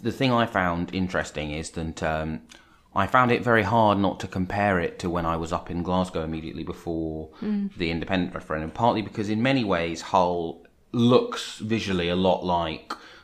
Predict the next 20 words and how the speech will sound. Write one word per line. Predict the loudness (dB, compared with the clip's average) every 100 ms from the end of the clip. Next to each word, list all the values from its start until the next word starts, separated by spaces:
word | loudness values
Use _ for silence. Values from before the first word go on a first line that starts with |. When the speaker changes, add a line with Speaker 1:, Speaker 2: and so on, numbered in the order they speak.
| _
Speaker 1:
Glasgow | 2 2 2 -2 -2
or | 0 -2
Bristol | -2 -6 -4 -4 -2 0
or | -2 -2
Oxford. | -4 -8 -10
You | -6
have | -6 -4
kind | -4
of | -4
an | -6
imperial | -8 0 2 4 2 0 -2 -8 -12
city | -8 -6 -6 -6
centre, | -6 -6 -6 -4 -4 -6 -8 -16 -18
sandstone, | -8 0 2 2 -4 -4 -2 -2 -4 -8 -8 -6
mo-, | -2 0 0
uh, | -2 -2 -4 -4
monuments | -4 -4 -8 -10 -8
to | -6 -4 -6 -6
the | -4
empire, | -4 -2 0 2 0 -4